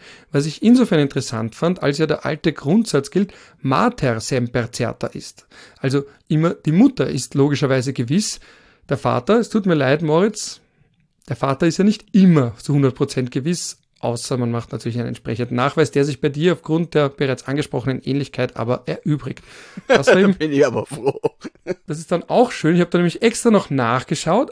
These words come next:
Speaker 1: auch auf wien G V Punkt A T slash Amtshelfer steht dann eben extra drin, die Voraussetzungen zum Erwerb der Staatsbürgerschaft. Und da steht,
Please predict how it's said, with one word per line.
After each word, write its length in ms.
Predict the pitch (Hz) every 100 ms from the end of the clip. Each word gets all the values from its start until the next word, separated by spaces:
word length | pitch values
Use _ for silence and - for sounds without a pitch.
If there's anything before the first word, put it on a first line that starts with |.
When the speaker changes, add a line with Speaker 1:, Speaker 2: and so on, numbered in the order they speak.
| -
Speaker 1:
auch 400 | 156 220 - -
auf 220 | 160 147
wien 240 | 143 220 220
G 140 | 165
V 260 | - 131 151
Punkt 300 | - 156 -
A 80 | 120
T 520 | - 131 139 226 - _ -
slash 460 | - 135 131 - -
Amtshelfer 800 | 110 123 - - 147 165 - 226 - - - _
steht 400 | - 151 208 -
dann 100 | 175
eben 240 | 160 -
extra 340 | 160 - - 165
drin, 240 | 147 170
die 60 | 147
Voraussetzungen 1000 | 156 127 135 202 208 202 180 - 175 160
zum 180 | 160
Erwerb 440 | 139 123 127 120 -
der 100 | 123
Staatsbürgerschaft. 840 | - 117 123 - 165 - 240 -
Und 140 | 139 147
da 80 |
steht, 260 | 135 202